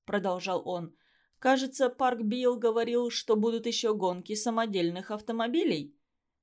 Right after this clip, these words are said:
«Точно так, полковник», — сказал Макмаган, бледный, всё ещё не пришедший в себя после скандала, как он мысленно называл выступление Цезаря. Пришёл растерянный Орвик, на которого сразу набросился Сфикси.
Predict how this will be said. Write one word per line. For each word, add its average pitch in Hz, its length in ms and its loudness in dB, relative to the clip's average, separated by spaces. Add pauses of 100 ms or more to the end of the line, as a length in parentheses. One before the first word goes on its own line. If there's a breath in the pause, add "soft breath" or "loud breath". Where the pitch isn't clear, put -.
(140)
«Точно 180 400 0
так, 226 280 4
полковник», — 247 680 0 (240)
сказал 196 440 2
Макмаган, 185 640 -2
бледный, 254 560 0 (180 soft breath)
всё - 200 -2
ещё 285 300 0
не 262 140 -4
пришедший 254 640 -2
в 233 40 -8
себя 226 320 6
после 226 360 -4
скандала, 220 760 2 (220 loud breath)
как 202 200 -2
он 180 200 0
мысленно 247 500 -2
называл 226 580 0
выступление 202 760 -4
Цезаря. 185 600 -4 (960)
Пришёл 302 400 4
растерянный 302 640 -2
Орвик, 208 640 4 (200)
на 208 160 0
которого 214 400 0
сразу 240 400 0
набросился 220 720 2
Сфикси. 240 720 -2